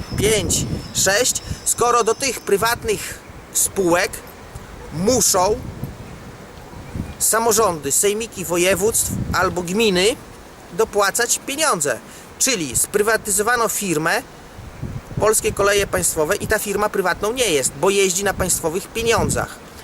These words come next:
Prywatyzacja tej firmy doprowadziła tylko do wzrostu, drodzy Państwo, do wzrostu kosztów funkcjonowania tej firmy. Bo kiedy była jedna firma, Polskie Koleje Państwowe, za pieniądze z podatków,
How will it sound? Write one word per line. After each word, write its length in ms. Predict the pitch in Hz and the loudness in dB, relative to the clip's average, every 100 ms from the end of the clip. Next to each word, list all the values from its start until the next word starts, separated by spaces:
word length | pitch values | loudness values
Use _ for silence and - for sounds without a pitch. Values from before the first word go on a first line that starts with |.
| - | -4
Prywatyzacja 640 | 185 190 190 180 220 226 208 | 0 2 2 0 0 2 0
tej 120 | 180 | 0
firmy 340 | - 175 170 | -2 0 0
doprowadziła 600 | 196 190 185 185 185 208 | 0 -2 0 2 2 2
tylko 400 | - 180 156 190 | 2 -2 0 0
do 160 | 175 180 | 2 2
wzrostu, 640 | 151 175 190 202 - 240 - - - - - - | 2 4 4 2 -2 -6 -6 -10 -6 -6 -4 0
drodzy 240 | 202 190 | 0 0
Państwo, 420 | - 180 180 - | 0 0 0 -2
do 120 | 185 185 | 0 2
wzrostu 440 | 185 220 - 240 - | 4 2 2 -2 0
kosztów 440 | 196 175 220 208 | 2 2 -2 -4
funkcjonowania 640 | 202 202 202 196 170 170 190 | -4 0 2 2 2 0 0
tej 260 | 156 156 | 0 0
firmy. 460 | 170 - 226 143 120 - - - - | -2 -2 0 0 -2 -6 -14 -14 -10
Bo 80 | 151 | -2
kiedy 300 | 220 185 190 | 2 4 4
była 240 | 202 175 | 4 4
jedna 320 | 180 247 208 | 4 2 0
firma, 380 | 175 165 139 147 | -2 -2 0 0
Polskie 500 | - 190 185 - 185 | 2 2 2 0 -2
Koleje 340 | - 180 180 165 | 0 2 2 2
Państwowe, 600 | 160 156 151 135 151 220 - - - - - - - - | 0 0 0 2 2 0 -8 -20 -20 -20 -20 -20 -20 -8
za 400 | - 190 180 147 - - - - - - - - - | 0 2 2 -2 -6 -18 -20 -20 -20 -10 -8 -6 -2
pieniądze 440 | 175 196 208 175 170 | 0 4 4 4 0
z 60 | |
podatków, 560 | - 156 139 - 254 | 0 -2 -2 0 -2